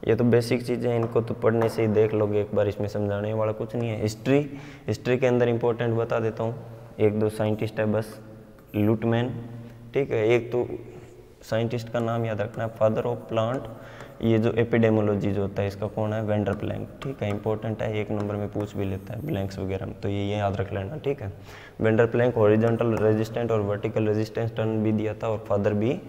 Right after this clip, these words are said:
एपिडेमोलॉजी का फादर भी है वेंडर प्लैंक, ठीक है। इसके अंदर देखो लुटमैन ने क्या किया था,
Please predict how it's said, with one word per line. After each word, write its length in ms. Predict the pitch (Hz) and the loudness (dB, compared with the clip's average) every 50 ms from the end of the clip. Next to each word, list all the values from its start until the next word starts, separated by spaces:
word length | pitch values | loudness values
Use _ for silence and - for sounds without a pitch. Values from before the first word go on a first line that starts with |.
| - | -4
एपिडेमोलॉजी 580 | 107 95 110 101 101 101 101 101 98 98 98 98 | -2 0 2 4 4 4 4 2 2 2 0 0
का 120 | 98 104 | -2 -2
फादर 320 | 101 - 110 101 98 101 98 | 0 0 0 2 2 0 0
भी 140 | 95 98 101 | 0 0 0
है 100 | 101 104 | 0 0
वेंडर 260 | 107 104 101 95 98 | 0 0 -2 -2 -4
प्लैंक, 280 | 98 101 101 101 101 - - | -4 -4 -4 -6 -6 -6 -6
ठीक 180 | 151 147 - | -6 -6 -4
है। 120 | 117 104 - - - - - - - - - - - - - - | -6 -8 -8 -12 -16 -16 -16 -16 -18 -18 -20 -20 -20 -20 -2 2
इसके 220 | - 139 - - 151 | 2 2 8 10 10
अंदर 200 | 143 143 139 139 | 12 12 12 10
देखो 200 | 139 135 147 135 | 10 8 8 6
लुटमैन 420 | 117 113 131 127 143 147 147 151 | 8 6 6 4 4 4 6 6
ने 120 | 156 151 | 6 4
क्या 200 | 147 151 160 151 | 4 4 4 2
किया 240 | 139 - - 120 110 | 4 4 4 4 4
था, 400 | - - 120 131 156 160 - - | 4 4 2 2 2 0 -4 -8